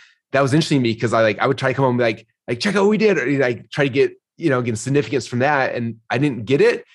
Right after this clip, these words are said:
which at first was kinda like, "Ah, it was hard for me." But at the same time, it was like, it was like, those things don't matter to her. Like, these are very worldly things. And while they're, they're fun for me and they're my ambition, I'm doing a really good work. It wasn't like, like, that's not who I am. It's, it's my work, it's my mission, but it's not who I am. And that was a part of it.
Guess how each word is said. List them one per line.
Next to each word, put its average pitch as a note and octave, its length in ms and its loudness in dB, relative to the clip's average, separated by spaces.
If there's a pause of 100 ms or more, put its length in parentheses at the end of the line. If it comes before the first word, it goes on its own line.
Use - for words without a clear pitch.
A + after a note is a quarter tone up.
(220)
which D3 160 -4
at - 60 -16
first G3 180 0
was E3+ 100 -8
kinda D3+ 120 0
like, A#2 200 0
"Ah, C#3 160 0
it A2+ 40 0
was G#2+ 100 -8
hard D3+ 220 -2
for G3 80 -4
me." F#3 40 2
But C#3+ 60 -2
at - 40 -10
the A#2 40 -8
same D#3+ 200 -2
time, C#3+ 220 0
it A#2 80 -2
was A2 140 -6
like, A2+ 220 0
it - 40 -20 (380)
was G#2+ 80 -4
like, B2+ 100 0
those D#3 140 0
things F3+ 140 2
don't C3 120 2
matter B2 240 0
to G2+ 60 -6
her. G2+ 60 -2
Like, F#2+ 160 -6
these A#2+ 200 -4
are A#2+ 60 -2
very A#2 240 2
worldly A#2+ 340 0
things. C3 300 -4
And A2 100 -2
while G#2+ 220 0
they're, G#2+ 320 -2 (120)
they're A2+ 280 -2
fun C3+ 320 -2
for C3 80 -4
me C3+ 100 0
and A#2 80 -2
they're G#2+ 140 0
my G#2 140 -2
ambition, G#2+ 520 -2
I'm G#2 160 -2
doing B2 380 -2 (240)
a A2 40 -6
really B2 200 2
good G#2+ 120 0
work. A#2 220 0
It A#2 40 -4
wasn't A#2+ 280 0
like, G#2 300 -4 (480)
like, G#2 80 -6
that's B2+ 180 0
not C3+ 100 0
who A#2 100 0
I G#2+ 100 2
am. G#2+ 220 0
It's, - 280 -10
it's - 240 -12
my A2 140 0
work, B2 340 0
it's - 100 -12
my G2+ 120 -2
mission, A#2 320 -2
but G2+ 100 0
it's G2 160 -4
not A2+ 160 0
who G#2+ 100 -2
I G#2 140 0
am. F2+ 320 -6
And G#2+ 100 -6
that A#2 60 0
was A#2+ 140 -2
a G2+ 60 -14
part A#2 260 0
of G2+ 60 -2
it. F#2+ 160 -2